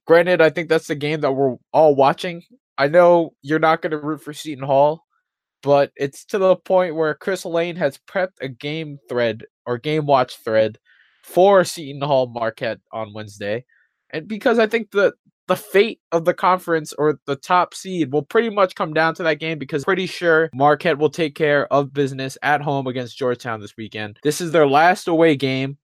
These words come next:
It's against the Seton Hall team that has now lost three straight, I believe. And they had that double overtime loss to top things off. So they're gonna come in angry. This is a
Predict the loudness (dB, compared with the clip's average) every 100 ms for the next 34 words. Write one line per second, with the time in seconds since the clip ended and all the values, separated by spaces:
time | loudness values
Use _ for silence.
0 | _ -18 -16 -10 -4 0 0 -2 -8 -6
1 | 0 2 2 0 -6 0 2 4 2 4
2 | 4 2 2 2 2 0 -4 -2 -2 -4
3 | 0 0 -2 _ -4 -2 0 -2 -4 -14
4 | _ _ _ _ 0 4 4 2 0 2
5 | 4 4 2 0 -4 _ -20 0 2 4
6 | 4 4 2 -2 -4 -4 0 0 0 -6
7 | -6 -4 -4 -8 -6 0 0 0 -4 -4
8 | -4 -2 0 0 0 -4 -2 -4 -4 -6
9 | -8 -6 -6 -6 -8 -6 -2 -4